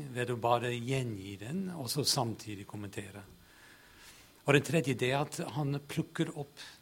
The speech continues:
marginale tekster, som du sa, en footnote her og der. Han liker veldig godt å gjøre det. Så ta en bit av, av kondiak som ingen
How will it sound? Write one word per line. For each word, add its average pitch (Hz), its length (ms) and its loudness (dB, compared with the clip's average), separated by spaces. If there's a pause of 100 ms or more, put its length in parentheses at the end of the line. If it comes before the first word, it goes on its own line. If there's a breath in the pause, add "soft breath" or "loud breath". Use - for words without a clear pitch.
(120)
marginale 127 1040 -2
tekster, - 560 -6 (100)
som - 240 -10
du 110 80 -8
sa, 139 160 -6
en 143 100 -6
footnote 139 560 -6
her 139 140 -2
og 135 60 -4
der. 151 120 0
Han 135 160 -2
liker 135 300 -4
veldig 139 260 0
godt - 160 -4
å 147 60 0
gjøre 135 180 2
det. - 60 -12 (220 loud breath)
Så - 200 2
ta 131 280 2
en 147 200 0
bit 131 320 -2
av, 151 140 2 (560 loud breath)
av 135 300 2
kondiak 151 600 2
som 151 240 -2
ingen 143 640 2